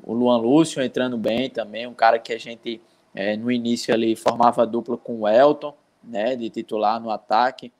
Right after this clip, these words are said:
mas a gente falava muito do, da questão do Luan ter velocidade, uma boa jogada individual,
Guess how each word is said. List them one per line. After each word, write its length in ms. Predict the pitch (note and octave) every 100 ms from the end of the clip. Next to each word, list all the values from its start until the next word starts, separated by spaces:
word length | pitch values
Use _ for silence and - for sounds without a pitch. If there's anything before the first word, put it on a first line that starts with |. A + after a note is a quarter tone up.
| _ _
mas 500 | A2+ A2+ A#2 A#2+ A#2
a 60 | A#2+
gente 220 | A#2+ A2+
falava 440 | - A#2 A#2 A#2 A#2+
muito 280 | A#2 A#2+ A2+
do, 320 | A2+ A2+ A2 _ _ _
da 100 | -
questão 320 | A#2 B2 - C3+
do 220 | C#3+ D3
Luan 240 | C#3+ C#3
ter 260 | C3+ C3+ B2+
velocidade, 800 | D3+ D#3 D#3 D3+ D3+ E3 E3 C#3+
uma 140 | C#3
boa 180 | A#2+ C#3
jogada 320 | C#3+ B2+ C3
individual, 420 | C3+ B2+ C#3+ C3+